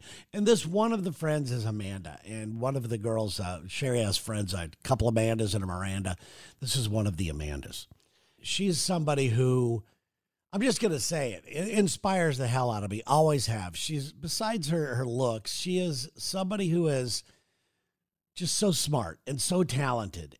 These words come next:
and sees right through the bullshit. She is just one of these people that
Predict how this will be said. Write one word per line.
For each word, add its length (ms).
and 560
sees 420
right 220
through 160
the 80
bullshit. 800
She 260
is 200
just 340
one 240
of 80
these 180
people 440
that 320